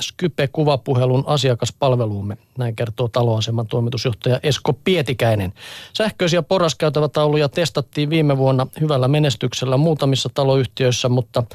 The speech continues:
toistaiseksi niiden käyttöönottoa on hidastanut suhteellisen korkea hinta. Yhden kahdenkymmenenkahden tuuman näytön kustannukset taloyhtiölle ovat seitsemästäkymmenestä sataan euroa kuukaudessa,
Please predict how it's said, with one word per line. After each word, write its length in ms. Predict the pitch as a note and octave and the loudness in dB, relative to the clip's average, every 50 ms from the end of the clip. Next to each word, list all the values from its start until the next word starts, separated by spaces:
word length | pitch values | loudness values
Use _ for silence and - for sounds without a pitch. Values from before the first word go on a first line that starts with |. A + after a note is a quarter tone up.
| - - - - - - - | -18 -20 -20 -20 -20 -20 -4
toistaiseksi 600 | - E3+ E3 - - - C#3 B2+ C#3 B2 - - | -2 0 0 0 0 0 0 0 0 -2 -2 0
niiden 280 | C#3 C3+ C3 B2+ C3 B2+ | 0 2 2 2 2 0
käyttöönottoa 800 | - C#3+ C#3 B2 - - B2+ A#2+ B2 A#2+ - - - C3 B2+ B2+ | 2 0 0 0 0 0 2 2 2 0 -2 -2 0 2 2 2
on 100 | C3 A#2+ | 4 2
hidastanut 560 | A2+ C3+ C3 B2+ A#2 - - B2+ B2 B2 A2+ - | 2 2 2 0 -2 -2 0 0 2 2 0 -2
suhteellisen 640 | - - B2+ G#2 - _ - A#2 A#2 A#2 A2 B2+ A#2+ - | -2 -4 -4 -4 -2 _ 0 0 2 2 0 0 -2 0
korkea 440 | - C3+ B2+ A2 - - B2+ B2+ | 0 0 0 0 0 0 0 2
hinta. 480 | A#2+ A2+ D3 D#3 D3 C3+ B2 - - G#2+ - _ _ - - - - - - - - _ _ - | 4 4 4 4 2 2 0 -2 -4 -10 -10 _ _ -20 -20 -20 -20 -20 -20 -20 -20 _ _ 0
Yhden 320 | F#3 F3+ D#3 D3+ C#3+ C3+ | 0 2 2 2 0 0
kahdenkymmenenkahden 840 | - E3 D#3 D3 D3 C3 - C#3 D3+ D3+ C#3 - F3 D#3 D3 C#3+ C3 | 0 0 0 0 0 0 0 0 0 0 0 0 0 2 2 0 0
tuuman 340 | - C#3+ C#3 C#3 C#3+ D3 D3+ | 0 0 2 2 4 4 4
näytön 360 | D#3 D#3 D3 - - B2+ B2 - | 4 2 2 0 0 -2 -2 -2
kustannukset 680 | - C#3+ C3 - - C3 B2 B2+ A#2+ - - B2 - - - _ | -4 -8 -8 -4 -2 0 0 0 -2 -2 -4 -6 -6 -8 -6 _
taloyhtiölle 760 | C#3+ C#3+ C#3 C3+ C#3 C3+ B2 A2 - - C3 B2+ B2+ C3 - | 0 2 2 2 2 0 -2 -4 -4 -2 0 0 2 0 0
ovat 260 | - C#3 B2+ C3 B2 - - | 0 0 0 0 0 -2 -4
seitsemästäkymmenestä 1200 | - D3 C#3 B2+ - - C3+ B2 A#2 - C3 - - D3+ D3+ D3 C#3+ C#3+ C3 - - - C#3+ C3+ - - _ - | -2 0 0 -2 -2 -4 -4 -4 -4 -6 -10 -8 -4 -2 0 2 2 2 0 -2 -2 -2 -4 -4 -4 -6 _ -6
sataan 480 | - - D3+ - - C#3+ C3+ B2+ B2+ | -2 -2 -2 -2 0 0 0 2 2
euroa 360 | C3+ C3+ C3 B2+ C3 C3 B2 - | 2 2 2 4 4 2 2 0
kuukaudessa, 680 | - - D#3 C#3 - - C3+ B2+ B2+ A2+ - - - | 0 0 0 0 0 0 0 2 0 0 0 -2 -2